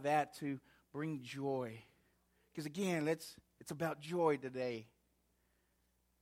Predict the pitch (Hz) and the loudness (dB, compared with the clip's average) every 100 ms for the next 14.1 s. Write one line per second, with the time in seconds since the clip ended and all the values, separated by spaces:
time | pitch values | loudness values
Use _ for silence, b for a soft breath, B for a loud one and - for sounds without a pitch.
0 | _ _ _ - 175 170 208 190 185 202 | _ _ _ -2 0 2 0 4 6 6
1 | 185 123 117 _ _ _ _ 147 156 165 | 6 2 -6 _ _ _ _ -2 0 0
2 | 160 147 135 123 - 143 135 123 117 - | 2 0 -2 -8 -6 -2 -2 -4 -8 -18
3 | _ _ _ _ _ _ _ _ _ _ | _ _ _ _ _ _ _ _ _ _
4 | _ _ - 160 185 175 180 196 170 123 | _ _ -6 -4 -2 -2 0 2 0 -2
5 | 110 _ - 160 156 160 - - _ _ | -10 _ -6 -2 0 -2 -12 -20 _ _
6 | _ _ _ _ _ _ _ _ _ _ | _ _ _ _ _ _ _ _ _ _
7 | _ _ - 165 190 196 208 190 175 170 | _ _ 0 4 6 8 10 8 6 6
8 | 190 170 175 202 190 165 - - 190 214 | 4 4 4 6 6 2 -2 -8 -2 0
9 | 220 196 165 160 151 185 196 190 196 - | 2 2 2 0 4 6 6 4 -6 -4
10 | 170 - 175 180 190 175 160 151 - 151 | -6 -4 2 4 4 0 -4 -6 -6 -8
11 | 135 b b b b - 185 208 220 208 | -8 b b b b 2 6 10 10 10
12 | 160 151 190 226 202 175 170 185 180 165 | 8 4 0 2 2 2 4 6 6 4
13 | 151 - 208 233 185 - 175 160 139 127 | 2 -4 0 0 0 -4 0 4 4 2